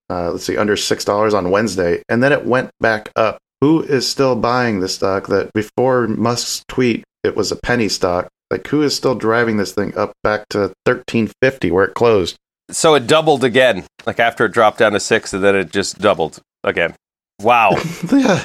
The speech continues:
Speaker 1: yeah.
Speaker 2: Wow.
Speaker 1: It ran up to eight, uh, by the end of day Wednesday. Then Thursday, it peaked at fourteen twenty, closed around eleven or twelve, and then it closed the week at thirteen fifty-four.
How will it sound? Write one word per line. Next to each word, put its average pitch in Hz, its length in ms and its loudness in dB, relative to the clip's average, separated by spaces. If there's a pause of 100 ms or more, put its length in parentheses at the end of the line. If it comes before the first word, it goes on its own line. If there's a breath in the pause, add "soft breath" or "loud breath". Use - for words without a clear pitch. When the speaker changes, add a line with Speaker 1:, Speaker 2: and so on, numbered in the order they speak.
(140)
Speaker 1:
yeah. 185 180 4
Speaker 2:
Wow. 147 760 2
Speaker 1:
It 117 120 0
ran 131 240 4
up 139 180 4
to 135 180 0
eight, 143 280 2 (140)
uh, 123 300 2
by 127 120 4
the 127 140 2
end 131 140 2
of 127 60 2
day 131 160 4
Wednesday. 127 640 2
Then 110 680 0
Thursday, 123 560 2
it - 140 -4
peaked - 240 -4
at - 100 -10
fourteen 117 400 -2
twenty, 117 800 -2
closed 110 460 0
around 107 460 -2 (480)
eleven 110 300 2
or 104 60 4
twelve, 113 460 2
and 98 120 0
then 101 140 0
it 98 80 -6
closed 107 280 2
the 101 60 2
week 107 220 2
at 107 100 -4
thirteen 98 380 0
fifty-four. 85 580 -2